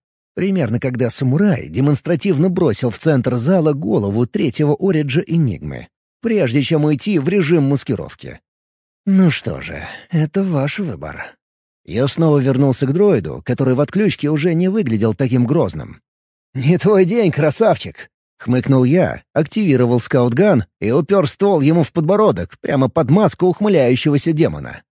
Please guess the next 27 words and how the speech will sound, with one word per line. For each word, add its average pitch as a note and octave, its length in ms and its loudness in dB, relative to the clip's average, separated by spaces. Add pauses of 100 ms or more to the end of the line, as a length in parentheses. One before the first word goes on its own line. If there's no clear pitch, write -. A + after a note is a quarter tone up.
(140)
«Жутковато!» A2+ 1040 -6 (480)
Мне F#2 320 -2
добавилось A#2+ 640 0
немного C3 400 2
опыта A#2+ 460 0
после A#2+ 320 -2
выстрела, C3+ 600 -4 (120)
но - 180 -8
гораздо C#3+ 480 -2
приятнее D3 680 0
была B2 260 0
мысль, C3 500 -2
что - 320 -6
этот F3+ 460 -2
больше A#2+ 500 -2
уже A#2+ 500 0
не F#3+ 200 0
встанет. - 680 -14 (680)
Хотя, E3 460 -2
говорят, F3 680 2
есть B2 380 0
несколько C#3+ 480 0
скай-мастеров, C#3 960 0
которые G3 480 -2
даже F#3 300 0
такое F#3 480 -4
чинят. C2+ 640 -8